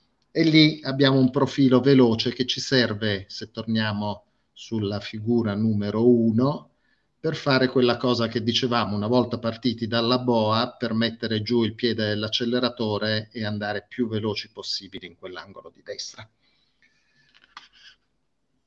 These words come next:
Chiaramente su questo campo di regata qui di cui parliamo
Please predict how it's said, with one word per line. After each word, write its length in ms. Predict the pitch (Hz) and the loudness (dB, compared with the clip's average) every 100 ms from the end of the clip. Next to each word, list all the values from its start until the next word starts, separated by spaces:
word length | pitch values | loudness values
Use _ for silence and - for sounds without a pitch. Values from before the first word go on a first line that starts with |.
| _ | _
Chiaramente 580 | - 190 180 170 170 170 | 4 6 6 6 6 4
su 180 | - 156 | 2 0
questo 400 | 180 180 - 151 | 2 4 4 0
campo 360 | 160 139 135 135 | 4 2 2 2
di 120 | 131 | 4
regata 500 | 127 120 123 117 120 | 4 4 4 2 -2
qui 260 | - 135 120 | 2 4 4
di 120 | 117 | 2
cui 180 | 135 120 | 2 2
parliamo 1000 | 120 113 117 117 101 107 165 180 - | 2 0 2 2 0 0 0 -2 -12